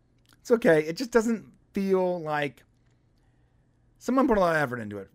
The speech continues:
clearly, and that's fine. But I gotta be honest, the, we, you need to get the same people that built the Strange New World Enterprise. I'm just, that's it.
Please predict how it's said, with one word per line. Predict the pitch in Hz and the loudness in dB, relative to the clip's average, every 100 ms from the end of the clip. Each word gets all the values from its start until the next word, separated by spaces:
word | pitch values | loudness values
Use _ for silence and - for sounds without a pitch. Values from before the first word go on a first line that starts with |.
| _ - | _ -20
clearly, | 131 156 131 104 | -6 -2 0 -2
and | 95 | -8
that's | 123 - | -10 -10
fine. | 117 98 87 _ _ _ _ - | -10 -12 -16 _ _ _ _ 0
But | 175 - _ _ _ _ - | 0 -2 _ _ _ _ -6
I | 156 | -4
gotta | 190 240 | -2 -2
be | 240 233 | 0 -2
honest, | 240 226 185 - - _ _ _ - | -2 -4 -6 -10 -20 _ _ _ -6
the, | 151 180 170 - _ _ _ _ _ _ _ _ _ _ _ _ _ _ _ _ - | 2 4 4 -2 _ _ _ _ _ _ _ _ _ _ _ _ _ _ _ _ -12
we, | 156 190 | -8 -8
you | 156 | -4
need | 180 196 262 | -2 2 2
to | 277 | 0
get | 277 | -4
the | 277 | -6
same | 233 254 247 254 | -2 0 2 0
people | 262 240 226 196 180 - - | 0 -2 2 2 2 -2 -6
that | 175 151 | -6 0
built | 180 180 | 0 0
the | 160 | -2
Strange | - 170 160 | -6 -6 -4
New | 160 | -6
World | 151 135 | -4 -6
Enterprise. | 127 110 101 87 _ - | -8 -12 -14 -16 _ -10
I'm | 165 | -8
just, | 185 151 | -8 -4
that's | 190 190 | -2 0
it. | 226 - | 0 0